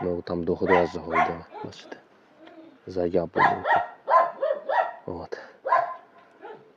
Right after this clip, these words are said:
Ну, тепер вони ходять тільки тут. Тепер ні,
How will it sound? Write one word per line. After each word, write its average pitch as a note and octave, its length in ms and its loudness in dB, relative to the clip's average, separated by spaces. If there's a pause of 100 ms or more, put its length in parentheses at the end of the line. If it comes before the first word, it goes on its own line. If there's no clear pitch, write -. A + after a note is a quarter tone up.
(220)
Ну, G#2 80 -4
тепер - 400 2
вони G#2 180 2
ходять C#4+ 420 2
тільки G2+ 400 4
тут. E2+ 180 0
Тепер G2+ 320 4
ні, F#2+ 140 0